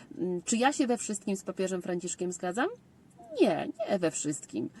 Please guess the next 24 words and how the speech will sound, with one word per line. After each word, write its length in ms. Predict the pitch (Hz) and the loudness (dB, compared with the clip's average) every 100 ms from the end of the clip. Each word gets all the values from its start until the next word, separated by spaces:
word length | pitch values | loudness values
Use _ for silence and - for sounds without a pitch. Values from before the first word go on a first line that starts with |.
| - - - - | -20 -20 -20 -2
Em, 800 | 185 180 170 165 87 190 190 185 - - 202 | 0 2 0 -2 -2 0 -2 -4 -10 -8 0
ale 760 | 202 196 196 202 202 208 220 | 4 4 4 4 4 6 4
nie 200 | 202 208 | 2 -2
dotyczy 380 | 202 202 208 226 | 0 -2 -2 -4
to 100 | 208 | -6
spraw 260 | 208 254 269 | -2 0 2
wiary. 400 | 247 170 156 147 - - - | 4 4 2 -4 -10 -20 -6
Natomiast 400 | 180 185 196 202 | -2 2 2 2
jest 120 | 202 | -2
to 100 | - | -4
głowa 240 | 180 190 180 | 0 2 0
Kościoła 360 | 180 - 180 | -2 -2 -2
katolickiego, 600 | 160 165 156 156 196 247 | -2 -2 -4 -4 -4 2
a 60 | 220 | 2
na 120 | 185 | 2
tych 140 | 196 196 | -2 -4
kanałach 340 | 165 175 185 | 0 0 0
można 280 | 170 180 160 | -2 0 0
odnieść 220 | 165 156 | 2 0
wrażenie, 460 | 147 143 165 202 185 | -2 -2 0 2 0
że 160 | 180 | 0
dowiemy 460 | 185 175 170 214 208 | 2 2 2 0 -2
się, 160 | - | -4
dlaczego, 540 | 165 156 156 196 208 | -2 -2 2 2 2